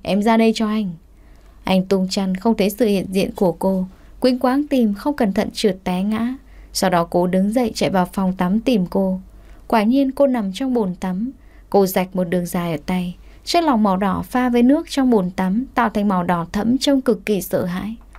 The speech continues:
Cô ta yếu ớt mở mắt. "Thân à?" Anh tức giận nhưng kìm nén, mang cô bế từ bồn tắm. "Ai cho em làm thế hả?" Cô ta dựa vào lồng ngực anh yếu đuối nói. "Thân, có phải anh không thương em nữa ư?" Anh ôm chặt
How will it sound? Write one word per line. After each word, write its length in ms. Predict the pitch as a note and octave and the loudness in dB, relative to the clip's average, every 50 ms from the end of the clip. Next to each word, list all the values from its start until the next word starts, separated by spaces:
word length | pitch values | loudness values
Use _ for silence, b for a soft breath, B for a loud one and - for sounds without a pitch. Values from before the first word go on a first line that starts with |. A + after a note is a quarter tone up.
| b b b b b b b b | b b b b b b b b
Cô 140 | - F#3 | 0 2
ta 120 | F#3 F#3 F3+ | 2 2 0
yếu 200 | F3+ F#3+ F#3 F3+ | 0 0 0 0
ớt 220 | - C4 C#4 C4 | 0 -2 -2 0
mở 200 | B3 A#3 G3+ F3+ | 0 0 0 0
mắt. 220 | F3+ F3+ G#3 A#3+ B3+ - - - - - - - - - - | -2 -2 -4 -6 -6 -10 -14 -20 -20 -20 -20 -20 -20 -8 -4
"Thân 220 | - B3 A3+ A3+ | 0 4 4 4
à?" 160 | A3 G#3 G3+ G3+ - - - - - b b b b b b | 4 2 0 -6 -12 -20 -20 -20 -20 b b b b b b
Anh 180 | b F#3 F#3 F#3 | b 2 2 2
tức 220 | F#3+ - D4+ D4 - | 2 0 -2 -4 -2
giận 220 | - - A#3 - - | -2 -2 -2 -2 -2
nhưng 200 | - G3+ G#3 G3+ | -2 -2 -2 -2
kìm 300 | G3 G3 G#3 F3+ E3+ E3+ | 0 0 -2 -2 -2 -2
nén, 300 | F3 E3+ E3+ E3+ F#3 A#3+ B3+ - - - | -4 -4 -4 -4 -4 -4 -6 -8 -2 2
mang 160 | C4+ C#4 C4+ | 2 2 4
cô 140 | C4 - C4+ | 2 2 0
bế 220 | A#3 A3 G#3 G#3 A#3 - | 2 2 0 0 0 0
từ 120 | C#4 A#3 | 0 0
bồn 240 | F#3 F3+ F3+ F3 E3+ | 0 0 -2 -2 -4
tắm. 340 | E3 - E3 E3+ F3 G#3+ B3 B3+ b b b b b b | -6 -6 -6 -4 -4 -6 -6 -8 b b b b b b
"Ai 240 | b - F3+ F#3 G3 F#3+ | b 0 2 2 2 2
cho 120 | - G#3+ | 2 0
em 80 | G#3+ G#3 | 0 2
làm 200 | G3 F#3 F#3 F#3 | 0 0 0 0
thế 180 | F#3 G3 G3+ | 0 2 2
hả?" 200 | B3+ C#4 B3+ F3+ C#3+ - - - b b b b b b b b b | 2 2 2 0 -4 -8 -16 -20 b b b b b b b b b
Cô 120 | - D4+ | -2 -2
ta 160 | D4 - D4 C#4+ C#4+ - | 0 2 2 0 2 2
dựa 140 | B3+ G#3+ | 2 2
vào 120 | G3+ G3+ G3+ | 2 2 2
lồng 280 | G3 F#3+ F#3+ F#3+ F#3+ | 2 2 2 2 2
ngực 160 | F#3 F3+ E3+ - | 2 0 -2 -2
anh 240 | - A3 A3+ A3+ | -2 0 0 2
yếu 140 | G3+ F#3+ F#3 | 2 2 2
đuối 220 | F#3 F#3+ F#3 F#3+ F#3+ | 2 2 2 2 2
nói. 360 | G3 F#3+ F#3 F#3 F#3+ A3 A#3+ - - - - | 0 0 -2 -2 -2 -4 -6 -10 -14 -6 -2
"Thân, 300 | A#3+ A#3 A3 G#3 G#3 G#3 G3+ B B B B B B B B | 0 2 2 2 -2 -6 -10 B B B B B B B B
có 140 | B G#3+ A3 | B 0 0
phải 160 | A3+ B3 A3+ | 2 0 -2
anh 100 | - G#3 | -2 -2
không 280 | - - C4 B3+ B3 A#3 | -4 -4 -2 -2 0 2
thương 160 | C4+ C4 B3+ | 2 2 2
em 220 | B3 B3 B3 A#3+ | 2 0 0 0
nữa 120 | B3 A#3 A#3 | 2 2 4
ư?" 200 | B3+ B3+ B3 B3 B3 B3 - - - b b b b b b b | 2 2 2 0 -4 -10 -14 -20 -20 b b b b b b b
Anh 160 | b - F3+ E3+ | b 0 2 2
ôm 160 | F3 E3+ F3+ | 2 2 0
chặt 200 | - - F#3 | -2 -4 -4